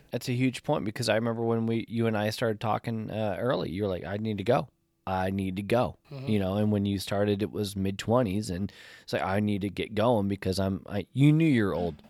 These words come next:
Speaker 2: Yep.
Speaker 1: already at the point. Um, so you, you're, you're, you're grabbing gears,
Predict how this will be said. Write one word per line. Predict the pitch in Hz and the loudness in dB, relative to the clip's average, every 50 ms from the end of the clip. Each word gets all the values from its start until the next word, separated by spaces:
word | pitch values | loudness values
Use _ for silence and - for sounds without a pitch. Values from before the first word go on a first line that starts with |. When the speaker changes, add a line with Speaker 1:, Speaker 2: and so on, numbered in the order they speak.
| _ - | _ -6
Speaker 2:
Yep. | 160 - | -2 0
Speaker 1:
already | 101 95 92 92 82 78 76 | 2 2 2 2 -2 -2 -4
at | 80 - - | -6 -8 -10
the | - | -12
point. | - - 101 85 - - - - - - - - - - _ - | -6 -4 -4 -4 -4 -8 -18 -20 -20 -20 -20 -20 -20 -14 _ 2
Um, | 120 117 110 104 98 92 92 _ _ _ _ _ _ _ _ _ - 131 | 4 4 4 4 2 0 -4 _ _ _ _ _ _ _ _ _ -16 -10
so | 113 - - 170 139 - - _ _ - | -6 -2 2 2 2 2 0 _ _ -10
you, | - 147 143 - - | -4 -4 -4 -4 -4
you're, | - 139 135 120 - | -2 0 0 0 0
you're, | - 139 127 120 117 101 - | 2 2 4 4 4 2 0
you're | - 107 107 104 | -4 -6 -4 2
grabbing | 107 131 139 151 165 170 151 127 | 8 10 12 12 12 10 6 6
gears, | 120 117 113 110 110 110 - - - | 6 6 6 6 6 4 2 -4 -8